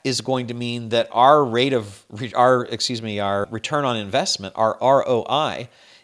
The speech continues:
is really going to be infinite, okay? Because we have zero. We have a zero investment. So when you think about these more creatively financed deals,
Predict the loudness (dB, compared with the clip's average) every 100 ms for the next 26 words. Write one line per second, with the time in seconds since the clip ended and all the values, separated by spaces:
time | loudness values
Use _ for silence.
0 | _ -2 -2 -4 -6 -4 -6 -6 -8 -8
1 | -10 -6 -4 -4 -6 -12 _ _ _ _
2 | _ -4 -4 -8 -12 -12 -18 -18 _ _
3 | -6 -2 -2 -4 -16 _ _ -4 -2 2
4 | 2 2 -6 -4 -2 -2 -4 -14 _ _
5 | -10 -6 -4 -2 -4 -6 -16 _ _ _
6 | 0 2 0 -6 -8 -4 2 2 2 -6
7 | -4 -2 -2 -6 -12 _ -4 2 2 2
8 | -4 -8 -6 -6 -10 -4 -4 2 2 4
9 | 4 4 0 _ _ _ _ _ _ -18
10 | -12 -4 -2 0 -2 -8 -20 _ -2 -2
11 | -2 -4 0 2 2 0 -2 -8 -20 -10
12 | -4 -4 -4 -6 -4 -8 -6 -8 -4 -4
13 | -4 -6 -10